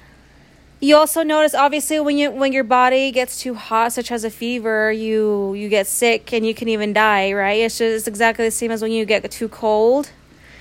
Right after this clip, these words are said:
But that, that's when you're, okay, let's, like, tragedies, like, you know, when you're climbing Mount Everest,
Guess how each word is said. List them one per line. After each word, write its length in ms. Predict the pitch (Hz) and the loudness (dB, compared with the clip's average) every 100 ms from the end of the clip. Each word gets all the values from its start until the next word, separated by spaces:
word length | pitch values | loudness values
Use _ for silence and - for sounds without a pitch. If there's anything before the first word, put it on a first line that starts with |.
| - - - | -20 -20 0
But 200 | 269 269 | 2 4
that, 300 | 262 262 - | 4 4 4
that's 280 | 262 262 - | 2 2 2
when 240 | 262 262 | 2 4
you're, 480 | 262 254 254 247 226 | 4 4 4 2 0
okay, 300 | 233 254 233 | -2 0 0
let's, 160 | 220 220 | 0 -2
like, 200 | 240 - 151 - - - - - - - | -2 -4 -12 -14 -20 -20 -20 -20 -18 -2
tragedies, 580 | 269 254 240 247 240 | 2 4 2 0 2
like, 140 | 240 240 | 2 2
you 60 | |
know, 120 | 240 240 | 2 4
when 120 | 233 | 2
you're 100 | 233 | 0
climbing 420 | - 233 233 226 | 2 2 2 2
Mount 220 | 226 220 | 0 0
Everest, 840 | 214 214 208 202 240 - - - | 0 0 2 2 0 -4 -10 -14